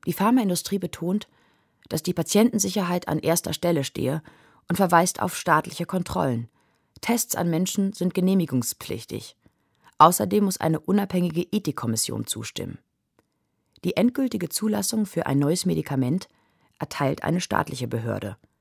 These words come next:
Bei ihr müssen die Hersteller belegen, dass ein neues Arzneimittel wirkt und unbedenklich ist. Nachgewiesen in klinischen Studien.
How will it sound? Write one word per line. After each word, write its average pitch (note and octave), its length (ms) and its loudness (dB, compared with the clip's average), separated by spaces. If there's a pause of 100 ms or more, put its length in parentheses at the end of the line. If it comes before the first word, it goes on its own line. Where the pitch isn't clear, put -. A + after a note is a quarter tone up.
(640)
Bei C#3+ 100 0
ihr A3 240 4
müssen A#3 240 4
die E3+ 120 2
Hersteller F#3 480 0
belegen, D3+ 480 2 (260)
dass - 180 -2
ein D#3+ 180 2
neues F3+ 300 2
Arzneimittel E3 720 0
wirkt - 400 -6 (100)
und D3+ 180 -2
unbedenklich A#2+ 680 2
ist. - 280 -8 (600)
Nachgewiesen E3 640 2
in G3 180 0
klinischen C#3 460 0
Studien. A#2 540 -4